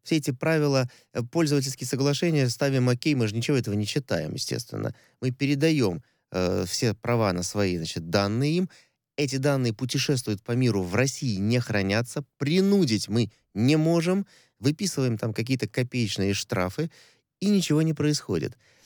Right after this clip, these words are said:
Плюс ко всему огромное количество так называемых бэкдоров, э, значит, э, аппаратных, встроенных, м, комплексов в те программы, приложения, которыми мы пользуемся, через которые всё это утекает.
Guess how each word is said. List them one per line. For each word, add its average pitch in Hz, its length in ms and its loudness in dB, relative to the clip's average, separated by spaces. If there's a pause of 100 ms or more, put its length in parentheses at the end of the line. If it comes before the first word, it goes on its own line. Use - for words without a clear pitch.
(140)
Плюс 170 260 2
ко 180 100 -2
всему 160 340 0
огромное 143 420 0
количество 135 380 -2
так - 160 -6
называемых 117 500 0
бэкдоров, 120 680 0 (260)
э, 107 220 2
значит, 101 220 -2 (100)
э, 104 380 2
аппаратных, 135 680 -2 (320)
встроенных, 131 760 0
м, 92 640 0 (1160)
комплексов 110 520 0
в - 60 -12
те 123 120 0
программы, 117 480 0
приложения, 107 500 0
которыми 101 440 0
мы 98 60 -2
пользуемся, 180 420 -2
через 117 240 0
которые 160 480 2 (320)
всё - 160 2
это 151 220 0
утекает. 120 580 -2